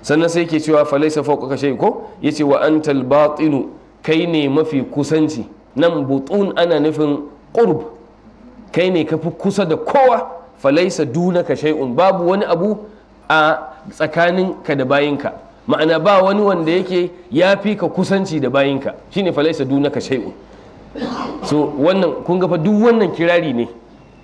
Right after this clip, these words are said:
Ya yi roƙo guda ɗaya can na neman i'aza. Cewa Allah ya tsare shi daga sharrin kowace dabba wadda take Allah ne ke, ah, riƙe da makwarkwadarta rayuwarta ko?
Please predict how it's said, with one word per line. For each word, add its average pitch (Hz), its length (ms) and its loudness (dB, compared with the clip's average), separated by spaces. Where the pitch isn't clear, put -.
Ya 170 220 4
yi 208 80 6
roƙo 175 340 2
guda 147 240 2
ɗaya 151 220 0
can 156 160 0
na 151 100 2
neman 165 420 0
i'aza. 143 460 0
Cewa 160 200 2
Allah 165 180 2
ya 143 60 2
tsare 156 220 0
shi 143 100 -4
daga 135 160 0
sharrin 151 320 0
kowace 156 320 2
dabba 151 340 2
wadda 143 220 2
take 143 360 -4
Allah 160 240 2
ne 143 140 0
ke, 131 260 -2
ah, 123 260 2
riƙe 127 300 -2
da 143 80 2
makwarkwadarta 147 640 0
rayuwarta 143 420 0
ko? 226 300 -2